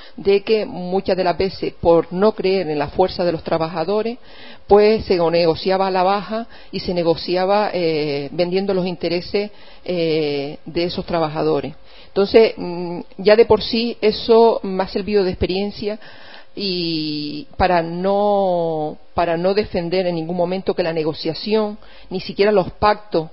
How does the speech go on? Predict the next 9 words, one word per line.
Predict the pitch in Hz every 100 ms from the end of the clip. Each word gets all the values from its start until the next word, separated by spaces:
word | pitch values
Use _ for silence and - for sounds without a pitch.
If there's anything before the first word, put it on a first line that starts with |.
| - - -
o | 180
cualquier | 175 170 - 196
tipo | - 202 208
de | 196
acuerdo | 170 190 202 202 233 - - - -
pueda | 214 214 -
pasar | 175 - 196 202
por | 196 180
encima | 175 - 226 226 226 254